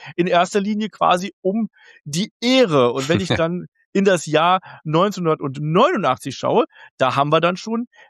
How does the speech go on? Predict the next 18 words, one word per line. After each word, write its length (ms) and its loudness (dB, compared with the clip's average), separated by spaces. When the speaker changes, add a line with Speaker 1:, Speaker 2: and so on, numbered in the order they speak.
Speaker 1:
die 180 -2
dreißig 500 0
Mann 280 0
Battle 260 -2
Royal 300 0
und 140 -8
haben 160 0
in 80 -4
der 120 0
Undercard 680 0
ein 260 0
Two 200 0
out 220 4
of 120 2
Three 260 -2
Falls 460 0
Match 360 0
zwischen 320 -4